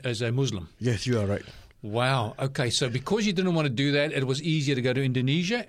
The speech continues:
Speaker 1: and your wife is from Indonesia.
Speaker 2: Uh, my wife from Indonesia.
Speaker 1: Okay.
Speaker 2: And we settled down. We got married in the church secretly,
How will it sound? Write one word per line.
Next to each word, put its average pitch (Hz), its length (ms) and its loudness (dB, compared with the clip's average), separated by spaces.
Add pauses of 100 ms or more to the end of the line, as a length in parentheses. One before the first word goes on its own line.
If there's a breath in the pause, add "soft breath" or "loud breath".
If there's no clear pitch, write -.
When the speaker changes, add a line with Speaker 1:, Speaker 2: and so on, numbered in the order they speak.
Speaker 1:
and 131 400 0
your 131 160 0
wife 190 200 2
is 147 80 0
from 117 160 -2
Indonesia. 98 600 0
Speaker 2:
Uh, 117 60 2
my 120 120 4
wife 131 220 2
from 117 240 0
Indonesia. 107 540 0 (480 loud breath)
Speaker 1:
Okay. 113 320 0
Speaker 2:
And 120 120 2
we 117 140 2
settled 127 380 0
down. 123 160 2
We 110 100 2
got 110 180 0
married 120 320 2
in 107 140 0
the 104 100 2
church - 280 -2
secretly, 151 680 -2